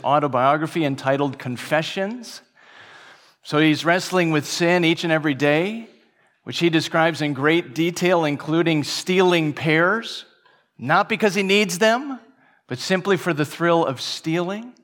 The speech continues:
and sexual immorality that enslaved him. He says, and I quote, "I was burning to find satisfaction in hellish pleasures,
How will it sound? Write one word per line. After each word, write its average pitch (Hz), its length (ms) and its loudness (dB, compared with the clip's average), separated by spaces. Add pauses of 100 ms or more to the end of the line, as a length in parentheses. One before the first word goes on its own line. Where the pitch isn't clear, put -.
(880)
and 110 120 -12
sexual 160 460 0
immorality 156 560 4
that 139 160 2
enslaved 156 680 0
him. 214 240 -4 (840)
He 143 200 0
says, 160 380 0
and 143 120 0
I 143 100 2
quote, 165 360 0
"I 160 80 6
was 143 200 -2
burning 165 420 0
to 147 100 -4
find 151 320 0
satisfaction 160 840 0
in 139 160 2
hellish 185 640 -2
pleasures, 131 760 -6